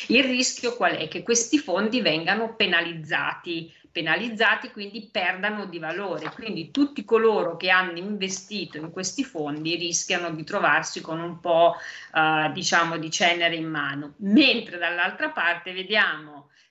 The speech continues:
eh, ad esempio che le major americane che stanno investendo con il famoso gioco di scommesse su chi vince e chi perde hanno già guadagnato tipo il sette per cento, eh, dall'inizio di questo conflitto. Quindi,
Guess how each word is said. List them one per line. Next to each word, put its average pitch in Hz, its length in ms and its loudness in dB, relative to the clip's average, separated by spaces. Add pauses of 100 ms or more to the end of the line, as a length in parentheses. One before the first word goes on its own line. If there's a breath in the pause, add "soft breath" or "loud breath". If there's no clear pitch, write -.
eh, 151 140 -14 (100)
ad 160 120 -16
esempio 175 760 -8
che 190 440 -2
le 165 180 -6
major 175 500 2
americane 202 840 0
che 175 100 -12
stanno 185 460 -2
investendo 170 920 -2
con 160 200 -12
il 165 180 -16
famoso 175 680 -6
gioco 175 500 -2
di 165 140 -12
scommesse 190 880 2
su 160 220 -6
chi 185 100 -6
vince 185 360 -2
e 180 40 -6
chi - 140 -6
perde 156 480 -4
hanno 175 320 0
già 185 140 0
guadagnato 175 580 -4
tipo 165 220 -10
il 170 60 -6
sette 180 360 -4
per 175 180 -6
cento, 170 760 -2 (360 loud breath)
eh, 175 280 -6
dall'inizio 175 640 0
di 156 120 -6
questo - 640 -4
conflitto. 143 880 -2
Quindi, 165 680 2